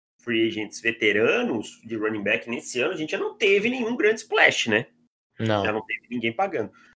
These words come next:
Speaker 1: O Todd Gurley, claro, o Todd Gurley tinha questões médicas, sempre teve uma desconfiança das questões médicas, vai receber seis milhões. O Melvin Gordon vai receber oito, ok, até mais do que eu acho que ele mereceria,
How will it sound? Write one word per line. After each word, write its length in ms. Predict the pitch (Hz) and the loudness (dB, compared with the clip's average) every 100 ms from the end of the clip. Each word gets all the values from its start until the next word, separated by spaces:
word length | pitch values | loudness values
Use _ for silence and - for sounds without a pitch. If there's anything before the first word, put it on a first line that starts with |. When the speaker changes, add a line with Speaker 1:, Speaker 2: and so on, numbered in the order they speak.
| - | -10
Speaker 1:
O 100 | 120 | -6
Todd 300 | - 131 120 104 | 4 4 4 4
Gurley, 460 | 151 147 123 107 _ _ _ _ _ _ _ _ | 6 6 2 -2 _ _ _ _ _ _ _ _
claro, 380 | 143 120 95 90 | 6 8 8 4
o 40 | |
Todd 160 | - 95 | -4 -2
Gurley 240 | 104 104 | -2 -2
tinha 160 | 101 110 | -6 -6
questões 380 | 104 - 101 95 | -6 -6 -6 -2
médicas, 640 | 98 131 107 - - - - - | 6 8 8 2 -14 -16 -18 -10
sempre 380 | - 143 135 110 | 0 2 2 -4
teve 220 | 117 107 | -2 0
uma 100 | 104 | -2
desconfiança 380 | 98 110 98 - | -4 -8 -10 -12
das 60 | |
questões 340 | - 104 107 95 | -16 -12 -10 -4
médicas, 300 | 104 120 151 | -4 -4 -4
vai 100 | 156 | -4
receber 320 | 180 208 226 | -2 -4 -4
seis 280 | - 190 160 | -4 -4 -4
milhões. 600 | 151 143 139 98 - - _ _ _ _ _ | -4 0 0 0 -4 -16 _ _ _ _ _
O 160 | 151 160 | 0 6
Melvin 440 | 147 139 117 110 | 6 6 2 -2
Gordon 460 | 98 131 190 135 117 | 2 4 4 2 2
vai 80 | 110 | 2
receber 380 | 113 143 156 | 2 0 4
oito, 520 | 196 170 147 - - - | 6 6 6 0 -12 -8
ok, 420 | 110 123 156 143 | -4 -2 4 4
até 220 | 110 - 151 | 4 2 0
mais 360 | 123 127 147 | 6 6 6
do 120 | 147 | -4
que 100 | 151 | -2
eu 100 | 170 | 2
acho 220 | 151 151 - | 2 0 0
que 60 | |
ele 100 | 151 | -2
mereceria, 800 | 151 160 156 - 147 190 160 87 | 2 0 0 -2 -4 -2 -4 -4